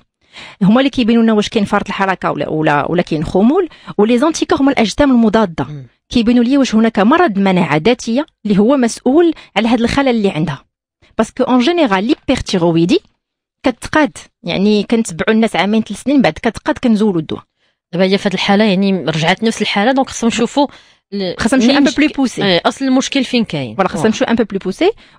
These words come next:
Speaker 1: اوتر شوز، ليبرتيرويدي كدير نحافة مفرطة، ايفيكتيفمون، كدير لي بالبيتاسيون. آه، لأن هناك فرط ديال الحركة، دونك لي، لي زورمون ما مقادينش، و-، والبنيته حتى نفسيًا ما غتكونش مرتاحة. دونك ضروري ما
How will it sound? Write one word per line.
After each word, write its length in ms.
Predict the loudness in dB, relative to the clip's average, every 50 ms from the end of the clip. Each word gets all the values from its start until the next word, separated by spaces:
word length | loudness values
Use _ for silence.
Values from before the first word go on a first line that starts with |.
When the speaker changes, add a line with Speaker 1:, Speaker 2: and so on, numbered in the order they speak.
| -4
Speaker 1:
اوتر 220 | -2 -2 0 -2 -2
شوز، 280 | -2 -2 -4 -2 0
ليبرتيرويدي 640 | -2 -2 -2 -2 -4 -2 -2 0 0 0 0 0 0
كدير 300 | 0 0 0 0 2 2
نحافة 420 | 2 2 2 0 -2 -2 0 2 2
مفرطة، 500 | 2 2 0 0 -2 -2 -2 -4 -6 -6 _ _ _ -6
ايفيكتيفمون، 580 | -4 -2 -2 -2 -4 -4 -4 -4 -2 -2 -2 -2
كدير 280 | 0 -2 0 0 0 -2
لي 100 | 0 0
بالبيتاسيون. 600 | -2 -2 -2 -4 -2 0 0 0 -2 -2 -8 -10 -12 _ _ _ _ _ _ _ _ _ _ _ _ _ _ _ -20 -20 _ _
آه، 300 | 0 2 4 4 4 4
لأن 300 | 4 2 2 4 4 4
هناك 320 | 4 4 2 2 0 -2 -2
فرط 220 | 0 0 -2 0
ديال 140 | 0 -2 -2
الحركة، 380 | -2 -2 -4 -4 -2 -2 -2 0
دونك 260 | 2 0 0 2 2
لي، 140 | 2 2 2
لي 240 | 0 0 0 0
زورمون 340 | 2 2 2 2 2 2 2
ما 60 | 2
مقادينش، 720 | 2 0 0 0 0 0 0 -2 -2 -2 -2 -4 -6 -8 -10 _ _ -20 -20 -16 -6 0
و-، 720 | 2 2 4 4 4 4 4 4 4 4 4 2 2 2 2
والبنيته 360 | 0 2 2 2 2 2 0
حتى 120 | -2 0
نفسيًا 400 | 0 -2 -2 -4 -4 -2 -2 0
ما 160 | 2 2 2 2
غتكونش 360 | 0 -2 -4 -6 -4 0 0
مرتاحة. 520 | 0 0 2 0 0 0 0 -2 -8 -10 -8
دونك 260 | -6 -4 -4 -2 0
ضروري 600 | 0 2 2 4 4 4 4 4 2 0 -2 -4 _ _ _
ما 280 | -2 0 2 2 0